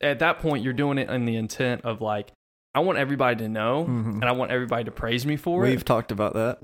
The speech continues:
Speaker 2: <laughs>
Speaker 1: Right. And it's like, that's not what it's about. It's, it's more of a, a thing that you're doing between you and God, something you're sacrificing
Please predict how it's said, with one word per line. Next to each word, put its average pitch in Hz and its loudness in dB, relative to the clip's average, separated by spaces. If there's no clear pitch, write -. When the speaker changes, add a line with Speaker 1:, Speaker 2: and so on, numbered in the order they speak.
Speaker 2:
<laughs> - -4
Speaker 1:
Right. 147 4
And 143 0
it's 127 -2
like, 135 2
that's 147 0
not 160 2
what 127 2
it's - -6
about. 107 -2
It's, - -6
it's - -4
more 143 0
of 123 -2
a, 113 0
a 107 -10
thing 127 -2
that 113 -2
you're 120 -4
doing 117 -2
between 117 -4
you 147 0
and 120 -2
God, 113 0
something 123 -4
you're 123 0
sacrificing 117 -2